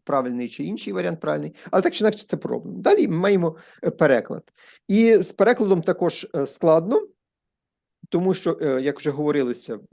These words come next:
проблема термінології, нам треба, м, знайти правильні моменти. В нас тут були багато суперечок між, е, мною і Ярославою Стратією, от, е, як,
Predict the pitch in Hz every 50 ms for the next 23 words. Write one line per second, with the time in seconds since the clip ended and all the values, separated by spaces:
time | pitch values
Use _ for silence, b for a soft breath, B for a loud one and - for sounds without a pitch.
0 | 139 135 _ - 156 147 143 147 135 123 127 123 - 160 147 156 165 185 202 220
1 | 240 254 226 196 220 220 226 - - b b b b b b - 151 147 147 -
2 | 170 165 160 147 139 143 - 175 139 131 147 156 151 135 135 131 127 131 127 135
3 | 127 113 131 160 160 160 160 - - - 165 151 143 127 123 127 135 156 190 247
4 | 269 269 - - 185 180 165 165 - - 135 147 147 147 131 - 147 143 143 147
5 | - - 151 - - 156 151 143 - 151 - - 139 131 127 120 - - B B
6 | B B B B B - 170 151 139 139 147 160 165 156 151 147 160 - 143 127
7 | 143 147 143 143 - 156 143 131 127 127 131 131 131 127 - - 160 170 165 -
8 | - 254 262 247 233 220 214 - - 165 165 165 - - - 170 170 175 170 165
9 | 165 165 160 160 147 156 160 - 175 131 131 175 165 - -